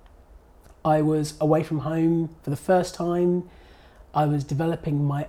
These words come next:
own personality, my own sense of being in my own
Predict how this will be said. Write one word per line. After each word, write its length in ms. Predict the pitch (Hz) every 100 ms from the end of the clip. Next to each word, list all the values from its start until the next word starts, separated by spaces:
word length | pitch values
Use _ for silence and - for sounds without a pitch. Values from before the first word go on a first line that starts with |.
| -
own 280 | 160 156 160
personality, 720 | 143 131 143 139 143 - 143
my 200 | 139 151
own 240 | 165 170 156
sense 260 | 143 143
of 100 | 131
being 200 | 143 143
in 80 | 147
my 240 | 147 156 156
own 520 | 170 165 160 156